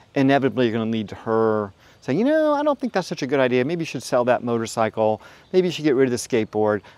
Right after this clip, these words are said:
I don't think downhill skiing is the right thing anymore. I don't want you to get hurt." And, and her, her, uh, expression of this is gonna seem like it's, you know, a loving expression and a concern for you, but really it's just a mechanism of control. That's really all it is.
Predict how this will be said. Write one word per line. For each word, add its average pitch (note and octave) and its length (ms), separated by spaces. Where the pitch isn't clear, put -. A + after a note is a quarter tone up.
I G3+ 80
don't A3 100
think F3+ 160
downhill B2+ 360
skiing A2 380
is G#2+ 100
the A2+ 80
right G#2+ 200
thing A2 240
anymore. G#2 480
I A#3 60
don't B3+ 80
want A#3+ 180
you A3+ 40
to G3+ 60
get F3+ 140
hurt." C#3+ 500
And, A3 140
and B3+ 320
her, G#3+ 380
her, E3 520
uh, B2+ 440
expression A3 580
of G#2+ 120
this G#2+ 240
is C3+ 100
gonna D#3+ 200
seem B3+ 280
like C3 220
it's, - 260
you D3 80
know, C#3 160
a B2+ 60
loving D#3 380
expression A2 480
and G#2+ 100
a G#2+ 100
concern A#3 480
for B2 140
you, G2 260
but - 120
really B3 360
it's - 140
just - 160
a - 60
mechanism C#3 560
of G2 100
control. - 600
That's - 280
really C3+ 280
all G2 280
it G2 80
is. F2+ 340